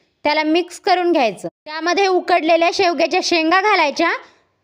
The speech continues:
ग्रेव्हीसाठी थोडंसं पाणी घालायचं, त्याला छान मिक्स करून चवीनुसार मीठ घालायचं. भाजलेले शेंगदाण्याचा कूट घालायचा,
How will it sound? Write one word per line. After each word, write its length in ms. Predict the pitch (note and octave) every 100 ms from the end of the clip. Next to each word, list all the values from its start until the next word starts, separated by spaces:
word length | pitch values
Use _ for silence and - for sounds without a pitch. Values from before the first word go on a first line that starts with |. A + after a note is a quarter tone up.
| _ B3
ग्रेव्हीसाठी 560 | D#4 E4+ F#4+ F#4 D#4+ F#4+
थोडंसं 380 | F#4 E4+ F#4
पाणी 380 | F#4+ E4+ E4 F4
घालायचं, 580 | F#4+ F4 C#4 - G3 F3+ - -
त्याला 180 | D4 D#4 D#4
छान 220 | F4+ E4+
मिक्स 320 | E4 F4+ -
करून 300 | - E4 F#4 B4+ - _ _ -
चवीनुसार 560 | E4 F4 E4+ F4 G4 F4+
मीठ 260 | E4 F#4+
घालायचं. 460 | G4+ F4+ A#3 F#3+ F#3 - _ -
भाजलेले 420 | D4 E4+ F4+ G4+
शेंगदाण्याचा 580 | G4 E4+ E4+ E4+ F4+ F4
कूट 280 | F4 F4+ G4+
घालायचा, 520 | G#4+ E4 C#4+ C#4+